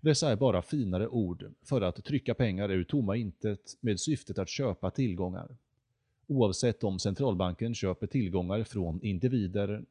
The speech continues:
statsobligationer via banksystemet eller direkt från staten, kommer bankernas reserver att öka. Säljarnas checkkonto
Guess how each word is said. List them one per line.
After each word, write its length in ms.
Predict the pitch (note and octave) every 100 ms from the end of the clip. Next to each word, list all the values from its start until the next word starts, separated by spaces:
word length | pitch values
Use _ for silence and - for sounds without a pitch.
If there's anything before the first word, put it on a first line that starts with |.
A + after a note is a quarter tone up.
| -
statsobligationer 1120 | - B2+ - - F#2+ F#2+ F2+ G#2+ F#2 G2 G2+
via 300 | G2+ C3+ G2
banksystemet 1000 | B2+ A2 - G2+ - F#2+ F2+ F#2 - _ _ _ _ -
eller 180 | B2+
direkt 380 | B2 D3 B2 -
från 120 | -
staten, 640 | A2+ C#3 A2 - F2+ E2+ - _ _ _
kommer 240 | - G#2+ F2+
bankernas 640 | D3 A#2+ - F#2 E2+ -
reserver 640 | A#2 C#3 A#2+ E2+ F2 - - -
att 200 | F#2+ G#2+
öka. 380 | F2+ - F2 - _ _ _ _ _ _ -
Säljarnas 640 | - C3 F#2 F#2 F#2+ -
checkkonto 760 | - C3 A#2+ - C#3+ - F2+